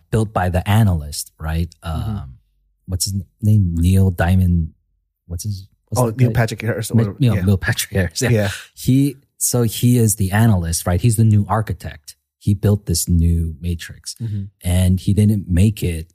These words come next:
Speaker 1: drab and green and, and whatever anymore. He's, he built it to play off of our emotions. So instead of nineteen ninety-nine, he chose twenty twenty-one when our society is now sh-, purely based of our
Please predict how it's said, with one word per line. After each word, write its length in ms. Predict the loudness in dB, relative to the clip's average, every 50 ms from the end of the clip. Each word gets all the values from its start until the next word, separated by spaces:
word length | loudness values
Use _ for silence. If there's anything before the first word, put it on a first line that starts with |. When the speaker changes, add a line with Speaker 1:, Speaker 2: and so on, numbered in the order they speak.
| -8 -8
Speaker 1:
drab 580 | -6 -6 -4 -2 0 2 2 2 2 0 0 -2
and 160 | -6 -8 -8
green 600 | -6 -2 2 2 4 4 4 2 0 -2 -4 -8 _ _ _ _ _ _
and, 300 | -8 -6 -6 -6 -8 -12 _ _ _ _ _ -8
and 200 | -8 -8 -6 -6
whatever 300 | -2 0 0 0 2 0
anymore. 240 | 0 -2 -2 -6
He's, 400 | -10 -6 -2 0 0 0 -2 -4 -8 _ _ -4
he 60 | -2
built 320 | -2 0 0 0 0 0 0
it 80 | -2
to 80 | -4 -6
play 300 | -10 -8 -6 -4 -4 -4
off 160 | -4 -4 -8
of 100 | -10 -12
our 120 | -12 -12 -12
emotions. 580 | -8 -4 -4 -4 -4 -6 -10 -14 -14 -14 -14 -14 _ _ -20 -20 -20 -14 _
So 160 | -4 0 0
instead 260 | 0 2 2 0 0
of 140 | 0 0 0
nineteen 400 | 0 2 4 2 2 2 2 2
ninety-nine, 560 | 2 4 2 2 0 0 0 0 0 0 -2 -4
he 240 | -4 -2 -2 0 0
chose 800 | -2 -4 -4 0 2 4 4 4 4 2 0 -2 -6 -8 -12 -14 _ _ _ _ -14
twenty 280 | -6 -2 0 0 0
twenty-one 680 | -2 -2 -4 -6 -6 -6 -6 -4 -4 -4 -4 -6 -10 -18 -20 _ _ _ _ _ _ _ _ _ _ _ -10
when 280 | -4 -4 -2 -2 -4 -6 -4
our 180 | -2 0 0 0
society 540 | 0 -2 -2 0 0 2 2 2 2 0
is 120 | -2 -2 -2
now 540 | -2 -2 0 0 0 0 0 0 -2 -4 -8 _ _ _ _ _ _ _ _ _ _ _ _ _
sh-, 200 | -10 -10 -10 -10 -12 _ _ _ _ _ -8
purely 500 | -6 -4 0 2 2 2 4 4 2 2
based 380 | 2 2 0 2 2 2 2
of 140 | 2 2 2
our 260 | 2 2 0 0 -4